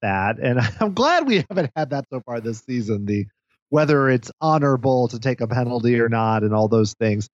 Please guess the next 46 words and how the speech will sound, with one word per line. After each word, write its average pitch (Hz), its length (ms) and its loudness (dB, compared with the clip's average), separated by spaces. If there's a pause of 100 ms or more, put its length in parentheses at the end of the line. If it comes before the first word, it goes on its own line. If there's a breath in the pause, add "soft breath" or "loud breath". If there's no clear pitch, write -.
(380)
But 185 120 2
I 185 80 4
will 208 220 4
say, 202 160 2
I 160 40 2
mean, 160 140 2
you 202 80 4
saw 139 540 2 (360)
Beverly 147 500 0 (120)
frantically 113 840 0 (340)
trying 139 560 0
to 123 240 0
get 117 280 0 (160)
Franca 127 340 -2
to 110 100 0
help 214 300 0
her. 95 340 0 (1160)
Did 101 120 -4
not - 180 -10
work 87 240 -12
very 87 140 -4
well. 90 420 2
And 120 140 4
I 123 80 4
know 127 180 6
that 123 220 2
Franca 131 280 2
was 110 200 0
trying 123 260 0
her 113 140 2
best 113 380 -2
to 104 60 -8
kind 107 140 -2
of 101 60 -2
be 110 100 2
like, 107 180 0
"Nope, 285 360 2
I'm 147 200 0
just 214 300 0
gonna 208 140 2
do 208 240 4
my 202 180 4 (140)
thing," 170 340 2
or 127 140 2
"I'm 131 200 0
trying." 202 420 2